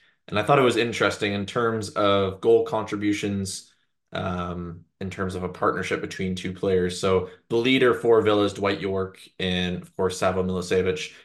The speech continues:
in the ninety-five ninety-six season with five. The next, of course, is Ollie Watkins with Jack Grealish in the twenty twenty twenty twenty-one season. Next up this season, of course, on four to match them with eleven games left, and there's definitely gonna be more, so they'll probably be the leaders in this one,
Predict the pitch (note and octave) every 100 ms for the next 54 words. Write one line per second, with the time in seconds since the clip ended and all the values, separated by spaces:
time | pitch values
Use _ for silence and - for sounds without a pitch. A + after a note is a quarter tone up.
0 | _ _ F#2 F#2 F2+ F2 F#2 F2+ F2 F2
1 | D3+ D3+ C3 A#2 G2+ F2+ B2+ B2 A#2 A2+
2 | - _ _ _ _ G#2 A2+ B2+ - -
3 | - - G2 - G#2 F#2+ F#2+ F#2 G2 G2
4 | F#2+ F#2 F#2+ F2+ F2+ F#2 F2+ F#2 F#2+ F#2
5 | - F#2 F#2 F2+ G2 F#2+ F#2 - F#2+ F#2
6 | F#2 - F#2 F2+ F#2 F#2+ G#2+ A2+ G2+ G2
7 | G2 F2+ - _ _ _ G2+ A2 A2 -
8 | G2 F2 - F#2+ A2+ A2+ G2+ F2 F2 F2
9 | F#2 - F2+ - F#2 F#2+ F#2 F2+ F#2+ F#2
10 | F2+ F2+ - - G2 G2 G2+ - G2 F2+
11 | F2+ - _ _ _ G2+ A2+ A2+ G2+ F#2
12 | F#2+ F2+ F2+ F2+ F#2 F2+ G2 F#2 E2+ F2+
13 | F#2 F#2 F2+ F2+ F2+ F2+ F2+ - F#2 F2+
14 | - F#2 F2+ F#2 F#2 F#2 F#2 F2+ F2+ F#2
15 | F2 F#2 F2